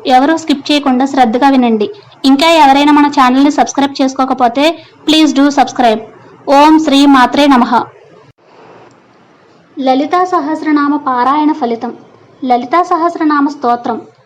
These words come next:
సాక్షాత్తు లలితాదేవి యొక్క ఆజ్ఞ చేత వసిన్యాది దేవతలు పలికితే ఈ స్తోత్రం ప్రచారంలోకి వచ్చింది. ఈ నామాలని ఎవరు అనుసంధానం చేస్తారో, అంటే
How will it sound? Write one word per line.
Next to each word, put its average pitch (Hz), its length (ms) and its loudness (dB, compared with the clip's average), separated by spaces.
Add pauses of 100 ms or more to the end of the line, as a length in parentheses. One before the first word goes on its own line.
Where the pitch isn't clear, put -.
(160)
సాక్షాత్తు 277 920 -2 (400)
లలితాదేవి 330 720 -2
యొక్క 311 340 -6
ఆజ్ఞ 247 500 0
చేత 285 540 -2 (420)
వసిన్యాది 349 680 0
దేవతలు 277 500 -2
పలికితే 285 680 -4 (360)
ఈ 320 120 -2
స్తోత్రం 262 500 -2
ప్రచారంలోకి 294 720 -2
వచ్చింది. 233 500 -6 (460)
ఈ 320 160 -2
నామాలని 277 760 0 (320)
ఎవరు 262 320 0
అనుసంధానం 302 720 0
చేస్తారో, 269 760 -2 (300)
అంటే 247 520 -6